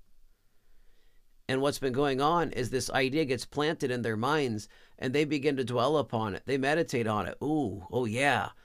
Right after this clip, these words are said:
Oh, that sounds like a cool idea." And they just think about it. It's consuming their thoughts because they're not taking every thought captive to the obedience of Christ and saying, "Christ, is this your mind?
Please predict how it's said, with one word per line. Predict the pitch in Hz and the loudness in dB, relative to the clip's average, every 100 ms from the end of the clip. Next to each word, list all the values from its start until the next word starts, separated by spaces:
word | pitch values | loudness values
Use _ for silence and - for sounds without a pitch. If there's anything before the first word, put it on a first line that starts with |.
| - - - - | -20 -20 -16 -4
Oh, | 131 | 0
that | 135 131 | 0 -2
sounds | 143 127 | -4 -4
like | 123 | -4
a | 107 | -2
cool | 160 160 147 | 0 2 4
idea." | 131 113 160 135 - | 2 0 0 0 0
And | 135 | -2
they | 135 | -2
just | 123 - | -2 0
think | 165 160 | 0 0
about | 131 127 110 | 0 0 0
it. | 78 - | -2 -4
It's | 139 - | -4 -4
consuming | - 147 120 - - 180 180 151 131 | -4 -4 -2 0 2 2 2 0 0
their | 127 120 | -2 -2
thoughts | 151 143 110 - - - - - - - - - | 2 2 2 -2 -12 -14 -18 -20 -20 -20 -20 -6
because | 143 156 135 | -2 0 2
they're | 139 | 2
not | 139 165 - | 4 4 4
taking | 170 - 131 135 | 0 -2 0 0
every | 131 127 | 0 2
thought | 131 113 - | 2 2 0
captive | 139 135 - 113 | 0 2 0 -4
to | - 113 | -2 -2
the | 127 | 0
obedience | 117 104 135 120 104 | 0 0 -2 -2 -2
of | 98 - | -4 -6
Christ | - 131 98 - | -2 -2 -2 -4
and | 101 | -8
saying, | - 113 104 | -4 -4 -4
"Christ, | - 131 165 - - - - - - - - - - - - - - | 0 0 0 -2 -10 -20 -20 -20 -20 -20 -20 -20 -20 -20 -20 -10 -4
is | 127 | 0
this | 147 - 135 | 0 0 2
your | 131 151 | 4 4
mind? | 165 175 190 202 | 6 6 6 2